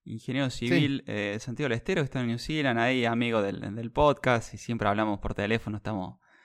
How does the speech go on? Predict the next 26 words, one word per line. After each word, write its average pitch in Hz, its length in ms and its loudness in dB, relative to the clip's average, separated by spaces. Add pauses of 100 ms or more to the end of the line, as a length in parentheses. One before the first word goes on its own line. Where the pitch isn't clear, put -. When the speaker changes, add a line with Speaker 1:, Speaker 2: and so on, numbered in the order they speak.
(340)
Speaker 1:
eh, 82 180 -8
me-, - 320 -8
nos, 107 220 0 (100)
nos 110 160 6
pasa 127 280 4
toda 117 160 6
la 117 60 6
actualización 107 680 0
de 110 100 0
cómo 110 140 2
está 110 160 0
la 107 100 0
situación 101 420 0
ahí 110 180 2
en 107 100 0
Auckland 110 440 2
y 90 360 -2
en 95 120 -2
lo 101 120 0
que 104 80 -4
le 95 100 0
podemos 107 220 4
dar 107 60 2
una 101 140 2
mano 107 220 4
siempre. - 440 -6